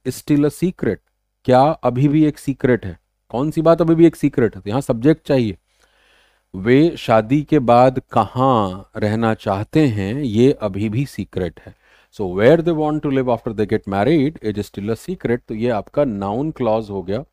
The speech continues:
जो कि सब्जेक्ट का काम कर रहा है उस वर्ब के लिए। That he got divorced is none of our business, कि उनका तलाक हो गया इससे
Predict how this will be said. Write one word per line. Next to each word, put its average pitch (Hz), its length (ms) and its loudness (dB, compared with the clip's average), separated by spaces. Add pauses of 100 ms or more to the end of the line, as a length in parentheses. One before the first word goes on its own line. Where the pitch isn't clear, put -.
(600)
जो 143 160 -6
कि 202 280 -8 (120)
सब्जेक्ट 107 540 0
का 139 120 6
काम 110 260 0
कर 98 140 -4
रहा 110 120 -6
है 156 60 -8
उस 147 140 -14
वर्ब 95 260 -6
के 90 120 -8
लिए। 85 180 -12 (1700)
That 131 340 4
he 160 100 4
got 147 280 4
divorced 127 440 0
is 131 160 -4
none 113 300 0
of - 20 -12
our 123 200 -2
business, 95 540 -6
कि - 120 -6
उनका 113 280 -2
तलाक 110 440 2
हो 127 160 -4
गया 139 160 0
इससे 170 340 -2